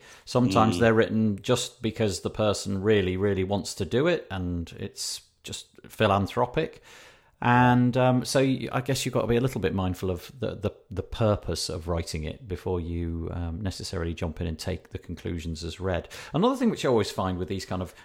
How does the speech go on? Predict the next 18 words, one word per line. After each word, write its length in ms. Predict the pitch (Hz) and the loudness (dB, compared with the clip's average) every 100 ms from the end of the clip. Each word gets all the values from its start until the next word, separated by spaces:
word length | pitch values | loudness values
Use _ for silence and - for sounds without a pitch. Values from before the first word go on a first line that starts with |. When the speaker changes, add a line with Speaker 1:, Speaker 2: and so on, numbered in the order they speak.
| - | -4
Speaker 1:
reviews 500 | 98 95 90 82 80 | -2 0 0 -2 -2
where 120 | 90 | -2
they 80 | 92 | -4
compare 340 | - 82 90 | -6 -4 -2
membership 460 | 87 90 85 - - | 0 -2 -2 -6 -6
plugins 240 | 87 85 | -4 -4
or 140 | 90 87 | -4 -2
hosting 360 | 101 90 85 | -2 -4 -6
is 120 | 87 117 | -8 -6
you 80 | |
get 180 | 151 135 | -6 -4
to 80 | 160 | 0
the 140 | 151 | 4
end 200 | 156 151 | 6 6
and 80 | 127 | 6
they 120 | 131 | 6
never 420 | 131 147 160 151 147 | 6 8 6 6 4
say. 560 | - 175 165 85 - | 4 4 4 2 -4